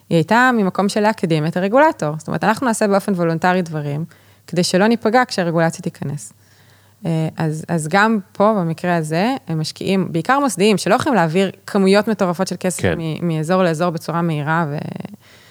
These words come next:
Speaker 2: Mm.
Speaker 1: אה, מהיום למחר, אז הם, הם רואים שזה הולך לקרות. זאת אומרת, רואים שבאירופה,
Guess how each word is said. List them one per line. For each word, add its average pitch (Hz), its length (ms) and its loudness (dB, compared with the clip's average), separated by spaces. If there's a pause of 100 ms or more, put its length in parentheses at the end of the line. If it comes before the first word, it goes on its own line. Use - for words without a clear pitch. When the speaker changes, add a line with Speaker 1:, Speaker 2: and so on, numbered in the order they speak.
(280)
Speaker 2:
Mm. 190 40 -6
Speaker 1:
אה, 160 320 -4
מהיום 160 260 -2
למחר, 220 400 0 (360)
אז 165 160 0
הם, 160 240 0 (120)
הם 170 100 2
רואים 196 280 2
שזה 165 160 -2
הולך 160 200 2
לקרות. 156 220 0
זאת - 80 -6
אומרת, 143 240 -4
רואים 240 460 2
שבאירופה, 185 1000 2